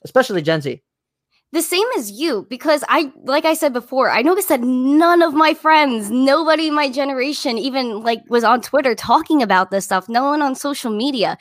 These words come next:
Speaker 2: That's why I was like, "I really wanna educate people. I wanna show them, like, this is a new way of transacting, transacting digitally," excuse me. And it's just a whole new internet.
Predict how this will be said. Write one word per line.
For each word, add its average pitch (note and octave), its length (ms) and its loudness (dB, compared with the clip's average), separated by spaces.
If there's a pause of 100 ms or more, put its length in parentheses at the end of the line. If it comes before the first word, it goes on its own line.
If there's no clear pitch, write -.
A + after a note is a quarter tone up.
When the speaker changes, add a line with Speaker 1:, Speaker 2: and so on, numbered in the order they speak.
(280)
Speaker 2:
That's D4 220 0
why F#4+ 160 2
I D4 120 4
was D4+ 140 -2
like, C#4+ 120 -4
"I A3+ 80 -4
really C4+ 300 -4
wanna C#4 260 -4
educate A#3+ 440 -2
people. G3 260 -4
I G3+ 120 4
wanna E4+ 240 2
show C4+ 300 0
them, G#3+ 260 0
like, G3 240 -4
this B3+ 180 -4
is D4 80 -6
a C#4+ 80 4
new A#3+ 240 2
way A#3+ 240 4
of G3+ 140 0
transacting, G#3 800 -2 (240)
transacting A3 640 -2
digitally," F#3+ 480 -4
excuse G3 400 -10
me. E3 180 -10 (460)
And D#4+ 180 2
it's F4 180 0
just - 140 -6
a G#4 80 2
whole E4+ 380 -2
new C#4+ 240 -2
internet. G#3+ 540 -4